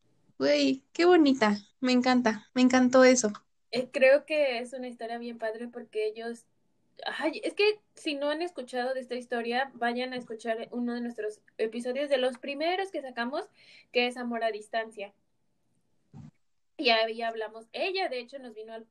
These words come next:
Speaker 2: podcast a contar la historia, y van a saber por qué nos gusta tanto la historia. Y también por ahí nos contó el update, ¿te acuerdas? Otra cosa, nos contó un dato bien bonito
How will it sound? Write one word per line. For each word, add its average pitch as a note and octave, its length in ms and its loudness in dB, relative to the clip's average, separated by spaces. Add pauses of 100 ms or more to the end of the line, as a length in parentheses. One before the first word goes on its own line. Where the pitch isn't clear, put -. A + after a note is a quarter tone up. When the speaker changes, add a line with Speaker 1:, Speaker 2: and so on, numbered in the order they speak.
(140)
Speaker 2:
podcast G#3+ 360 -12
a G3+ 100 -14
contar G#3 360 -8
la A3 100 -4
historia, C4+ 480 -4 (680)
y B3+ 100 0
van A#3 180 0
a A#3 60 -10
saber A3 220 -4
por A3 140 -16
qué G#3+ 120 -12
nos G#3 140 -14
gusta G#3 260 -14
tanto G3 280 -12
la G3+ 80 -10
historia. G#3+ 420 -6 (680)
Y E4 200 2
también F4 560 0
por D4 160 0
ahí B3 200 -4
nos C4+ 240 -12
contó A3+ 420 -8
el B3+ 180 -6
update, C4 520 -4
¿te C#4+ 60 -2
acuerdas? C#4+ 540 -6
Otra G4+ 280 -6
cosa, D#4 260 -8
nos B3+ 140 -12
contó C4 300 -12
un D4 80 -8
dato D#4 300 -2
bien C#4+ 260 -8
bonito C4 540 -6